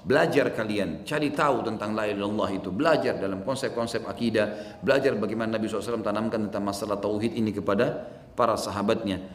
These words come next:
Kemudian yang kedua, kalau sudah punya ilmu, seperti antum hadir di majelis ilmu begini,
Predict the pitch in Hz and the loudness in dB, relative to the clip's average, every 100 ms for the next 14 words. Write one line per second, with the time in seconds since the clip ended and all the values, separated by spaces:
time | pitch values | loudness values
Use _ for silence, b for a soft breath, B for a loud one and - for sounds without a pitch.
0 | B - 127 180 208 185 170 147 117 107 | B -6 0 2 2 2 2 4 4 4
1 | - - 151 175 165 160 147 143 151 139 | 2 -2 -2 0 0 0 2 0 2 2
2 | 101 104 - - 143 151 143 143 139 139 | 2 -2 -6 -4 0 0 0 0 2 2
3 | 123 113 113 113 117 110 95 92 | 2 0 -2 -2 0 0 0 -2